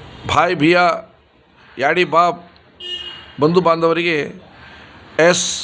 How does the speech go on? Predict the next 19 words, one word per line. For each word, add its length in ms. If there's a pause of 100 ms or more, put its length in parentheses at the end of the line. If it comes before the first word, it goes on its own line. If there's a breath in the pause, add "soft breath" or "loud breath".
(160)
ಮಿಟ್ಯಾ 300
ನಾಯಕ್ 220 (1080)
ಮಾಡುವ 340
ನಮಸ್ಕಾರಗಳು. 600 (1300)
ಸೇನಿ 360
ಹಾತ್ 200
ಜೋಡಿ 220 (380)
ರಾಮ್ 200
ರಾಮಿ 260
ಕರು 220
ಚುಮಾ 260
ಮಿಟ್ಯಾ 240
ನಾಯಕ್ 240
ಸು. 100 (1800)
ಬ್ಯಾವ 180 (140)
ಆಜರ್ 260 (160)
ವಿಚಾರ 340
ಕಾಯ್ಕತೋ 400 (2500)
आपण 260